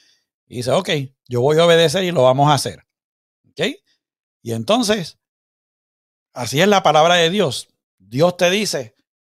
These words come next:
"Vamos a hacer, tú tranquilo y déjame a mí".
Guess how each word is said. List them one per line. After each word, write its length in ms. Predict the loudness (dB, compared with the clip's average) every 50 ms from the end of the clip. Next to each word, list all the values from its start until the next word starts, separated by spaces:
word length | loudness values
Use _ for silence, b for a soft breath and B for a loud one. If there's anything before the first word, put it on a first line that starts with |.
| _ _ _ _
"Vamos 420 | _ -4 -2 0 0 2 2 2
a 80 | 0 0
hacer, 460 | 0 -2 -2 -2 -2 -6 -8 _ _ _ _ _ _ _ _ _
tú 120 | -12 -12 -8
tranquilo 560 | -4 -4 -4 -4 -4 -10 -10 -8 -6 -4 -4 -4
y 60 | -2
déjame 300 | -2 0 0 0 -2 -2
a 60 | -2
mí". 280 | -2 -2 -4 -6 _